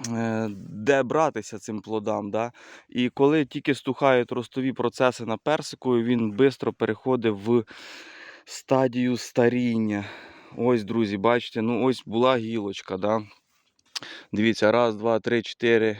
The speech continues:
п'ять, шість, сім, вісім на ній персиків. Але які вони, ці персики? Бачите, якби залишити було три-чотири, три, вони були б гарної якості. Ну і я ж кажу, тому, друзі, е, проводьте належний догляд для того, щоб вам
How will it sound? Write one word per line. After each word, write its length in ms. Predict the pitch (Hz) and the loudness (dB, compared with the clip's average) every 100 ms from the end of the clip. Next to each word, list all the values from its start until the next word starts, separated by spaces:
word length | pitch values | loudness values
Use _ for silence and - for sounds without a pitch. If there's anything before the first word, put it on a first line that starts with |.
| - _ | -10 _
п'ять, 460 | 110 110 110 - - - - | 0 2 0 -4 -20 -20 -20
шість, 340 | - - 117 104 | -14 -6 -6 -4
сім, 300 | - 120 104 | -2 -2 -2
вісім 360 | 123 139 139 | -2 -2 -2
на 100 | 127 | 0
ній 180 | 120 120 | 0 0
персиків. 720 | 107 107 101 - - - 98 - - - | -2 -2 -2 -6 -14 -14 -14 -16 -20 -8
Але 260 | - 123 127 | 0 2 4
які 260 | 120 131 | 0 0
вони, 240 | 123 110 104 | 0 0 -2
ці 120 | - | -6
персики? 540 | - 98 - - - - _ | -4 -4 -4 -14 -18 -20 _
Бачите, 400 | - 120 120 113 | -2 0 0 0
якби 300 | 110 110 123 | 2 2 2
залишити 540 | 127 127 127 123 120 123 | 2 2 0 -4 -4 -4
було 240 | 113 120 | 0 -2
три-чотири, 720 | 113 139 135 - 151 151 143 123 | 0 0 0 0 2 2 2 -8
три, 320 | - 113 110 110 _ - - - - - _ | 0 4 4 0 _ -20 -20 -20 -20 -20 _
вони 240 | - 117 127 | -2 2 2
були 280 | 117 120 120 | 2 2 0
б 80 | |
гарної 480 | 104 117 113 104 104 | 2 2 4 0 -2
якості. 540 | 104 101 90 98 - 104 | -4 -4 -8 -14 -6 -2
Ну 280 | 127 170 | 0 0
і 280 | 135 117 110 - | 0 -2 -4 -6
я 160 | - 98 | -8 -8
ж 100 | - | -8
кажу, 340 | - 98 90 98 - - - - _ | -4 -4 -4 -10 -18 -20 -20 -20 _
тому, 280 | - 120 139 | -2 0 0
друзі, 540 | 127 131 123 120 117 107 - - | 2 0 0 0 0 -2 -18 -16
е, 360 | 90 107 104 101 98 _ _ _ - | -8 -4 -4 -8 -14 _ _ _ -2
проводьте 560 | 120 123 147 139 135 | 2 4 4 4 0
належний 500 | 123 123 123 117 117 | 0 2 2 2 -2
догляд 420 | 110 120 117 107 | 0 2 2 -2
для 160 | 101 101 | -8 -8
того, 240 | - 117 | -2 0
щоб 200 | 110 107 | 0 -4
вам 240 | 101 107 | -4 -4